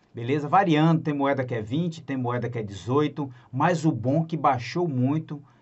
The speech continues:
e muitas pessoas podem tá aderindo o bot agora, porque diminuiu muito aí, em torno, vamos botar vinte dólares, né?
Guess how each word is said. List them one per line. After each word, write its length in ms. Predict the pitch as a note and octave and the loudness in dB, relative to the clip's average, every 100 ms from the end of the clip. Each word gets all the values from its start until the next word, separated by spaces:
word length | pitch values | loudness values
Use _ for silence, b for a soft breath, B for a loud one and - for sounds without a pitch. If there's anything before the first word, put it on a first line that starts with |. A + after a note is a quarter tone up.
| b | b
e 100 | C#3 | -4
muitas 400 | C#3 G3 B3 E3 | 0 0 -2 -6
pessoas 500 | - B2+ - D#3 E3 | -2 -4 -2 -2 -2
podem 640 | - - C#3+ D#3+ D3+ D#3 b b b b _ | -4 -2 2 2 2 -4 b b b b _
tá 160 | D3 | 6
aderindo 580 | D3 C3+ C#3 B2+ C3+ C#3 D#3 | 8 6 2 4 2 0 -2
o 80 | D3+ | -2
bot 440 | A#2+ A#2+ C3+ C3 C#3 | -2 2 2 2 -2
agora, 320 | G#2+ A#2+ C3 | 0 0 -2
porque 420 | - D3 - B2 | -2 -4 -4 -6
diminuiu 560 | A#2+ C3 C#3 C#3+ C3 D3 | -4 -2 -2 0 0 0
muito 380 | A#2 B2+ B2 | -2 -2 -2
aí, 160 | A2+ A2+ | -4 -2
em 80 | B2 | -4
torno, 300 | B2+ B2+ B2 | -2 0 0
vamos 180 | D3 F#3 | -2 -2
botar 320 | C#3+ - C3 | -4 0 -2
vinte 300 | C3 D#3+ D3+ | -2 -4 -6
dólares, 480 | G#2 B2 A#2 G#2+ G#2+ | -2 0 0 -2 -4
né? 200 | C#3+ | -4